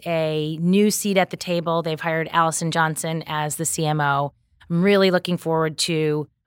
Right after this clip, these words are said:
working with her and the leadership team, uh, to understand what that vision looks like. I'm really looking forward to getting back into some of these markets and getting closer to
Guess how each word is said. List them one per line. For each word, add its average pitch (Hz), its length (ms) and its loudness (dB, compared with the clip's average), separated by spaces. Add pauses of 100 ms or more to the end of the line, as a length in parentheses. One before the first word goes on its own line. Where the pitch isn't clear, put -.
(100)
working 165 320 -2
with 143 180 -8
her 202 280 4
and 165 180 -4
the 151 60 -2
leadership 170 540 -2
team, 156 440 -2 (420)
uh, 143 240 -6 (100)
to 170 220 0
understand 160 600 0
what 151 160 -2
that 151 200 -2
vision 156 320 -2
looks 156 260 -4
like. 147 340 -4
I'm 175 220 2
really 202 360 2
looking 190 260 -6
forward 170 340 -4
to 175 100 -6
getting 165 320 -2
back 156 480 2
into 165 540 -2
some 170 200 -2
of 160 80 -4
these 151 140 -4
markets 156 400 -2
and 160 140 -2
getting 156 240 -2
closer 160 540 -2
to 156 580 -2